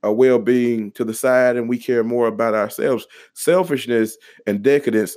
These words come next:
only leads to decay. And in this country, it's so easy to be sidetracked by our wealth and, and our, and our, uh, being, uh, in our mind, the greatest country on earth. Um,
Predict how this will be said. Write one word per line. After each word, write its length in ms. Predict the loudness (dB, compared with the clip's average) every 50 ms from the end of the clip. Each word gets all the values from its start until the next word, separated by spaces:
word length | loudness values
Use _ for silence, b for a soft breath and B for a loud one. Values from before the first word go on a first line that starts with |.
| -8 -6
only 240 | -2 -2 0 0
leads 280 | 0 0 0 0 -2 -4
to 100 | -8 -8
decay. 540 | -8 -8 -6 -6 -4 -6 -4 -6 -8 -14 _ b b b b b b b b -2
And 480 | 0 2 2 2 2 2 0 -2 -4 -6 _ _ _ _ _ _ _ _ -2
in 120 | 0 0
this 160 | 2 0 0
country, 440 | -2 -2 0 0 0 -2 -4 -2 -2
it's 120 | -2 -2 0
so 180 | 0 0 0
easy 340 | 0 0 -2 -2 -2 -2 -2
to 140 | -2 -2 -4
be 240 | -2 0 0 -2 -2
sidetracked 840 | -4 -6 -8 -4 -2 0 0 0 -2 -2 -2 -2 -2 -2 -4 -6 -6
by 200 | -4 -2 -2 -2
our 380 | -2 -2 -2 -2 -2 -2 -2 -4
wealth 440 | -2 -2 0 0 0 0 -2 -4 -6
and, 200 | -8 -8 -8 -12 B B B B B B B
and 180 | -6 -4 -2 -2
our, 220 | -2 -2 -4 -6 -8
and 120 | -6 -4 -4
our, 760 | -2 -2 -2 -2 -4 -6 -6 -6 -4 -2 -2 -2 -2 -4 -6
uh, 40 | -10 -14 _ _ _ _ -10 -4
being, 640 | 0 2 4 4 4 4 2 0 -2 -4 -6 -10 -14 -20 -20 -20 _ _ -6
uh, 240 | -4 -2 -2 -2 -4 -6 -10 _ B B B B B -4
in 120 | -2 0
our 120 | 0 0 0
mind, 300 | 0 0 0 0 0 -2
the 60 | -2
greatest 400 | 0 2 2 2 2 0 -4 -2
country 440 | -2 0 0 -2 -4 -6 -6 -6 -4
on 220 | -4 -6 -4 -2
earth. 300 | -2 0 0 0 -2 -6 B B B B B B B B B -2
Um, 420 | 0 0 0 -2 -4 -6 -8